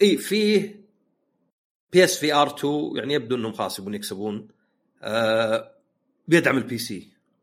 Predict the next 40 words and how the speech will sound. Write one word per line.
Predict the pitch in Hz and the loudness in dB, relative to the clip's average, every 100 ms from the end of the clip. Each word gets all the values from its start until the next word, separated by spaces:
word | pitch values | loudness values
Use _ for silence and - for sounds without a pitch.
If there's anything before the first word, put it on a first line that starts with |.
| _ _ | _ _
قريبًا. | 104 98 90 87 _ _ _ _ _ _ _ _ _ _ | -10 -8 -10 -16 _ _ _ _ _ _ _ _ _ _
طبعًا | - 139 | 0 2
غالبًا | 131 143 120 | 6 4 4
لازم | 117 117 92 90 | 0 0 -2 -6
سلك | - 104 - | -10 -10 -12
اتش | 95 - | -14 -10
دي | 98 | -8
ام | 98 | -6
اي، | 95 98 98 _ _ | -6 -8 -16 _ _
ما | 104 | -16
أتوقع | 92 - - | -16 -16 -16
إنه | 90 95 | -16 -16
في | 101 | -16
شيء. | - 101 90 92 _ _ _ _ _ _ _ _ - | -14 -12 -12 -14 _ _ _ _ _ _ _ _ -4
لا، | 175 | -2
بس | 175 | 0
أصلًا | 208 175 | 2 2
يدينا | 147 165 156 156 - - | 4 4 2 0 -6 -14
تشبه | 143 131 | -8 -8
الكويست | - 117 117 - | -6 -6 -6 -8
تو، | 123 127 127 - _ _ _ | -4 -4 -6 -18 _ _ _
مع | 104 | -10
إنه | 117 | -8
شالوا | 107 127 110 98 | -2 0 0 -4
ال-، | 98 98 _ _ _ _ | -8 -14 _ _ _ _
الحلقة | 95 - 135 110 117 113 - _ _ _ _ _ _ _ - | -8 0 0 0 -2 -4 -6 _ _ _ _ _ _ _ -16
من | 104 | -16
الكويست | - 110 - - | -8 -10 -10 -14
ثري. | 117 117 117 _ _ _ _ _ _ _ _ _ _ _ | -10 -10 -12 _ _ _ _ _ _ _ _ _ _ _
وممتاز | 123 135 135 139 143 143 143 190 254 214 104 | -4 -2 0 0 -2 -2 -4 -2 0 0 -2
هو. | 92 117 | -8 -6
آه، | 135 143 | -4 -4
أشوف | - 190 165 | -4 -6 -4
إنه | 165 | -2
أحسن | - - | -2 -4
من | 104 101 | -6 -6
الكويست، | 98 - 107 101 - _ - - | -8 -8 -10 -10 -16 _ -20 -20
يمكن | 120 113 113 | -20 -16 -16
ثري | 123 120 | -8 -8
حتى. | - - 85 | -8 -16 -18